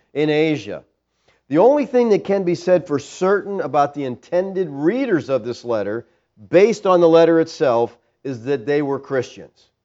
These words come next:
And I think that's pretty significant. He, and I'm using Young's here because Young's brings this out clearly. "These things I did write to you who are believing."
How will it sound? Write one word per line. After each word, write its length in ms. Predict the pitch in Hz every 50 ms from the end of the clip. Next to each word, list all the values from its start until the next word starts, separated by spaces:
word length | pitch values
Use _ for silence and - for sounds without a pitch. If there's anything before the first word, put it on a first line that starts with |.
| _ _ _ _ _ _ _
And 120 | 101 104
I 80 | 117 110
think 240 | - 139 131 131 -
that's 180 | 131 127 127
pretty 240 | - - 143 131 127
significant. 680 | - - 143 117 110 117 117 110 117 92 - 120 117 113
He, 180 | 123 131 131 120 - _ _ _
and 100 | - 117
I'm 300 | 120 120 120 117 120 120
using 340 | 143 180 190 156 156 147 135
Young's 500 | 123 131 147 156 165 170 170 165 143 -
here 220 | - 123 120 117
because 340 | 113 123 117 - 123 117 95
Young's 280 | 117 135 135 131 117 98
brings 340 | 90 117 131 143 143 127
this 180 | 117 123 117 -
out 240 | 139 131 127 120 -
clearly. 540 | - 131 143 139 143 135 117 110 107 104 101 _ _ _ _ _ -
"These 560 | 113 127 165 202 214 214 220 220 190 - -
things 680 | _ _ - 185 180 175 175 175 175 180 175 143 -
I 240 | - - 156 160 165
did 220 | 147 151 156 147
write 400 | 139 131 147 151 151 151 147 147
to 120 | - 151 143
you 500 | 139 131 139 147 147 143 143 143 139 127
who 280 | - 139 131 131 - _
are 420 | - 127 135 139 143 143 143 143 139
believing." 840 | 123 101 98 131 135 135 131 131 131 123 123 98 110 104 90 78 76